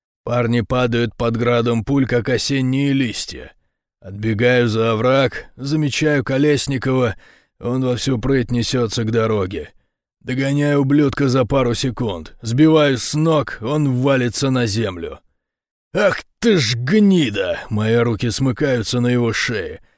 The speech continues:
Сжимаю, пока его лицо не становится пунцовым. Не хочу стрелять, для такой мрази патрона жалко. Брыкается, но через пару минут ослабевает. Ну вот и всё. Воздушные ворота наши.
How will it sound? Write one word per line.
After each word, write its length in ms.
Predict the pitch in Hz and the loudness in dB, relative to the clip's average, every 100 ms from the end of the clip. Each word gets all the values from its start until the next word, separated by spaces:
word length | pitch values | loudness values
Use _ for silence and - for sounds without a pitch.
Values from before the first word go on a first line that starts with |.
| _ _ - | _ _ -6
Сжимаю, 640 | 101 95 110 151 151 143 123 | -4 -2 -2 0 2 0 0
пока 300 | 131 147 143 | -2 0 2
его 140 | 139 | 2
лицо 400 | 139 131 - 143 | 2 0 0 0
не 100 | 123 | -2
становится 640 | - 135 139 131 120 127 | -4 -2 0 0 -2 -4
пунцовым. 800 | 113 139 120 - 139 107 80 69 - _ _ _ _ | -2 -2 -2 -2 -2 -2 -4 -12 -20 _ _ _ _
Не 240 | - 117 120 | -8 -4 -2
хочу 380 | 135 - 110 | -2 -4 -6
стрелять, 580 | - 127 117 110 92 98 | -6 -4 -2 -2 -4 -4
для 160 | 104 117 | -2 -2
такой 300 | 120 120 127 | -2 0 2
мрази 440 | 127 139 135 120 | 2 2 2 2
патрона 540 | 107 131 123 131 101 90 | 0 -2 0 0 0 -4
жалко. 540 | 98 80 80 - - - _ _ _ _ | -6 -6 -8 -14 -18 -20 _ _ _ _
Брыкается, 800 | 104 110 - 139 127 104 - 101 | -8 -6 -2 0 0 0 -2 -2
но 160 | 113 | -2
через 340 | 117 135 127 - | -2 0 -2 -2
пару 280 | 139 131 127 | 0 0 2
минут 340 | 131 135 120 | 2 2 0
ослабевает. 920 | 117 - 123 117 110 98 76 - - _ _ _ _ _ _ | -2 -2 -2 0 0 -2 -4 -10 -18 _ _ _ _ _ _
Ну 240 | 165 208 | 2 4
вот 280 | 175 165 139 | 4 4 0
и 60 | 110 | -4
всё. 480 | - 101 78 73 - _ _ _ _ _ | -6 -6 -8 -12 -14 _ _ _ _ _
Воздушные 760 | - 113 101 127 117 - 123 117 | -6 -4 -2 -2 -2 0 2 2
ворота 520 | 113 120 117 104 104 | 2 2 2 0 -2
наши. 540 | 101 82 - 95 95 | -2 -4 -8 -10 -12